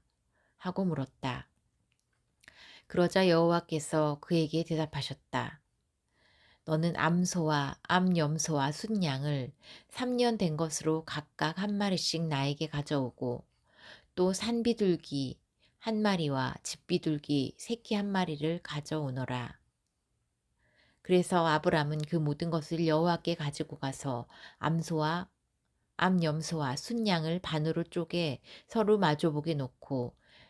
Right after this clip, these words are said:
새는 쪼개지 않았다. 그리고 솔개들이 그 위에 앉으면 아브람은 그것들을 쫓아버렸다.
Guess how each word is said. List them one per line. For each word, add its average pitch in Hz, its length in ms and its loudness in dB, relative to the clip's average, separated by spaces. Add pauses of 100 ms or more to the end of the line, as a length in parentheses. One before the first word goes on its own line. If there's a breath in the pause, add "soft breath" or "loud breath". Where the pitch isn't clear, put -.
(100)
새는 226 460 -2
쪼개지 220 640 0
않았다. 131 600 -6 (540)
그리고 180 280 0
솔개들이 233 680 4
그 180 400 4
위에 170 300 4
앉으면 147 560 -2
아브람은 151 600 0
그것들을 160 560 -2
쫓아버렸다. 156 920 -2